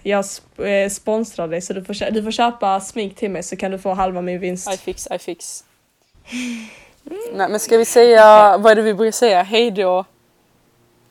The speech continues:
Speaker 1: Ja, jag hoppas
Speaker 2: Adiosos.
Speaker 1: ni tyckte om. Ka-, can you, ja, men det brukar vi säga. Jag hoppas ni tyckte om detta avsnittet.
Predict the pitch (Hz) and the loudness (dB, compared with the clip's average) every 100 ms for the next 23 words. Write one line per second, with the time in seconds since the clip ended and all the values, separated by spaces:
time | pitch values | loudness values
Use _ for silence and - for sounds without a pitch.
0 | - - 190 196 220 233 277 220 277 330 | -16 -10 -10 -6 -2 4 4 6 4 4
1 | - 285 233 247 233 254 240 294 320 _ | -2 -4 -4 -6 -6 -4 -4 -8 -14 _
2 | _ _ _ _ _ _ _ _ _ _ | _ _ _ _ _ _ _ _ _ _
3 | _ _ _ - 254 - _ - 269 240 | _ _ _ -14 -12 -12 _ -4 -2 -2
4 | 233 226 208 208 202 214 226 208 214 208 | -4 -6 -6 -4 -4 -6 -8 -8 -8 -8
5 | 208 170 180 - - _ _ - - 240 | -10 -12 -14 -16 -18 _ _ -20 -12 -2
6 | 247 247 254 254 247 254 247 254 233 240 | -2 0 -2 -2 -4 -4 -2 -2 -2 -2
7 | 233 233 240 233 226 - _ - - | 0 0 -2 -8 -8 -12 _ -20 -20